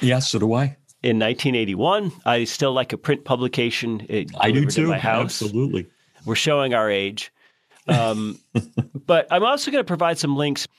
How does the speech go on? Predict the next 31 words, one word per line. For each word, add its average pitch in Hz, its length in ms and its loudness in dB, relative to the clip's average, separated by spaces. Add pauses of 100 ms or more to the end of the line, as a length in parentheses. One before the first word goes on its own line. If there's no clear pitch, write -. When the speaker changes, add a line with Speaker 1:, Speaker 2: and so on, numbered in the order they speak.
(300)
Speaker 2:
Uh, 120 300 2
Murray 208 300 0
Rothbard 143 480 0
gave 143 160 0
a - 40 -8
talk 135 280 0
in 117 80 0
nineteen 123 320 0
seventy-nine. 117 920 0 (360)
So 113 180 0
which 101 300 -2
predates 127 540 2
this 143 180 -2
a 110 40 0
bit, - 440 -2
called 120 260 2
Myth 127 240 0
and 123 140 -2
Truth 135 240 -2
About 107 260 2
Libertarianism, 151 760 0
which 117 160 -2
I 110 80 2
think 123 220 -4
addresses 107 460 0
some 101 180 -2
of 92 60 0
the - 60 -4
points 107 300 0
Kirk - 280 -6
makes. 104 300 0